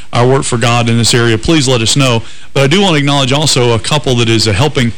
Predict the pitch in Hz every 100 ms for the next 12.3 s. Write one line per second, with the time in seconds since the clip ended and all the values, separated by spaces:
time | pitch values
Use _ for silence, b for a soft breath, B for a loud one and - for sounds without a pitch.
0 | B B B - 107 107 107 123 117 135
1 | 127 113 151 156 131 120 123 151 147 131
2 | 113 113 113 113 - 117 107 98 117 120
3 | 110 104 107 117 117 - B B B 113
4 | 104 107 110 104 107 104 104 110 101 101
5 | 104 98 110 - - - 277 165 135 160
6 | 147 226 202 - 214 180 175 156 B B
7 | B 170 175 277 302 185 247 202 180 185
8 | 202 190 170 143 135 202 - - 170 254
9 | - 220 190 139 - 190 202 185 165 214
10 | 127 120 104 - - 135 139 220 175 147
11 | 143 143 - - - 139 196 349 277 123
12 | 120 185